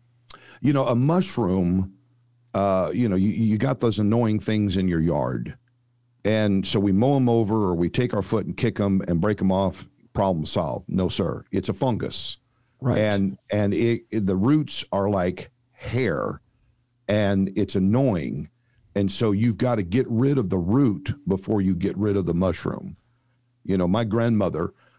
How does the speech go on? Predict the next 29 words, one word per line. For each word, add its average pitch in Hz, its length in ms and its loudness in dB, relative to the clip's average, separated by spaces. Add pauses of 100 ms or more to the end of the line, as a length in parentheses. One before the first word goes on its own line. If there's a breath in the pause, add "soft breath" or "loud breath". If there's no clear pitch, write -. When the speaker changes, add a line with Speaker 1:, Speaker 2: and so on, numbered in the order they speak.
(160)
Speaker 1:
uh, 87 340 2
used 107 320 0
to 98 120 -4
cl-, 123 200 -2
her 135 320 0
yard 110 340 0
was, 90 280 -2
like, 80 280 0 (180)
pristine, - 800 -2 (420)
no 110 300 2
dandelions. 82 920 -2 (340)
And 95 400 0
she - 180 0
didn't 123 180 0
use 101 180 0
chemicals. 95 520 0
She - 160 -2
used 120 240 2
an 101 80 0
old 101 220 -2
steak 98 340 -2
knife - 360 -6 (580)
that 98 160 0
she - 220 0
would 95 160 0
go 123 220 2
down 67 220 -2
out 117 240 -2
there 92 240 -2